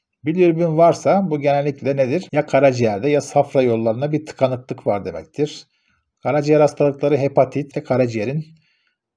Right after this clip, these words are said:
tümörleri vesaire bunlarda bilirubin çıkabilir. Ürobülünojen dediğimiz yine bilirubinin bir parçalanma ürünü.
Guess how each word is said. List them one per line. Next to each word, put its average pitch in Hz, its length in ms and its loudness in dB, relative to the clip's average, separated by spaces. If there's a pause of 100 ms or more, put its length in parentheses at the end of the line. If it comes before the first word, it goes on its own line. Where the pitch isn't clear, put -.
(160)
tümörleri 113 540 -2
vesaire 113 520 -2
bunlarda 131 480 -2
bilirubin 131 680 -4 (580)
çıkabilir. 165 1080 0 (100)
Ürobülünojen 190 720 4
dediğimiz 156 440 0
yine 160 400 0
bilirubinin 156 580 2 (240)
bir 151 300 -4
parçalanma 139 560 0
ürünü. 135 480 -2